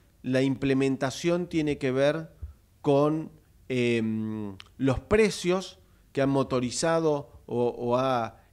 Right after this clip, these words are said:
eh, descendido el nivel de producción, pero lo cierto es que en este sentido, em,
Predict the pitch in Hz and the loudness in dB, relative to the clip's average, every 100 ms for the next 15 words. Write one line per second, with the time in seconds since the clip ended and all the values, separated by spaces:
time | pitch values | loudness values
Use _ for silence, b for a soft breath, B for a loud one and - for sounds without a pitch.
0 | - 120 117 113 113 110 131 123 131 127 | -8 -4 -2 -2 -4 -4 -4 -4 -4 -2
1 | 143 156 147 139 - B 123 127 131 139 | 0 2 2 -2 -8 B -4 0 2 2
2 | 147 139 135 135 143 - 208 170 180 208 | 2 0 0 -2 -2 -2 2 2 0 -8
3 | b b b b b 175 180 233 196 - | b b b b b 4 6 6 4 -2
4 | - _ 131 135 - 214 214 196 190 214 | -20 _ -4 -2 2 0 0 0 0 -2
5 | - b b _ - 175 196 208 - _ | -8 b b _ -2 2 2 0 -8 _
6 | - 139 165 165 175 190 185 208 226 196 | -4 -2 -2 -2 -4 -2 -4 -4 -2 0
7 | 202 208 - b b b _ 131 123 120 | 0 -2 -14 b b b _ 0 2 4
8 | 117 110 110 107 | 2 0 -4 -8